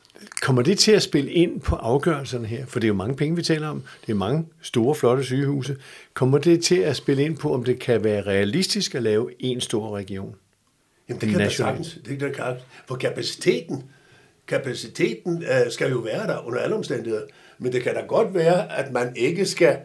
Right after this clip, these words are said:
Speaker 2: Der, der, der har ligesom været sådan en tendens, som i gamle dage, der var kommunernes flagskib, det var at bygge et stort vandtårn. I
Speaker 1: <laughs>
Speaker 2: dag er det jo sådan, at alle sygehussystemer, alle regioner ønsker et flagskib, om at kunne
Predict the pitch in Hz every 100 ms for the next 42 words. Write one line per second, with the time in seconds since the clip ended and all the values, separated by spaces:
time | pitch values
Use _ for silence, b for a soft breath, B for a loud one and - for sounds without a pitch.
0 | B B - - 139 131 147 160 160 147
1 | 156 151 156 131 139 208 190 165 - 165
2 | 151 185 - 170 147 151 127 120 190 139
3 | 131 139 165 170 165 - B B B -
4 | 147 147 156 175 170 156 - - 131 127
5 | 135 170 127 170 147 139 147 147 - 131
6 | 139 87 92 117 104 - _ B B B
7 | B B B 170 139 139 170 220 214 -
8 | 165 160 160 147 156 165 175 151 135 139
9 | 185 - 147 151 185 175 135 - - -
10 | _ _ - - 143 - 175 160 147 123
11 | 175 165 139 131 139 151 147 - 143 143
12 | 170 147 - 120 131 - 156 120 127 120
13 | 127 139